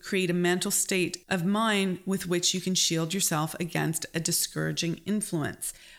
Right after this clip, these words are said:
Also, not caring what other people think. Okay, so half the battle is going forward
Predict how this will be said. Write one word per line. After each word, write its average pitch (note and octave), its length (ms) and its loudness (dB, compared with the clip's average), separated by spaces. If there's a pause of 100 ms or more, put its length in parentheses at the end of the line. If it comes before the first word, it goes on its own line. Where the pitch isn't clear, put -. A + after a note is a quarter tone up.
(140)
Also, B3 340 2
not C4 320 0
caring B3+ 320 0
what B3+ 180 -2
other G#3+ 200 0
people A3+ 280 -4
think. A3+ 500 0 (540)
Okay, F#3+ 300 -2
so - 300 0 (200)
half C#4 360 0
the C4+ 40 -2
battle G#3+ 460 2
is G3+ 380 0 (340)
going C4+ 340 4
forward G#3 760 0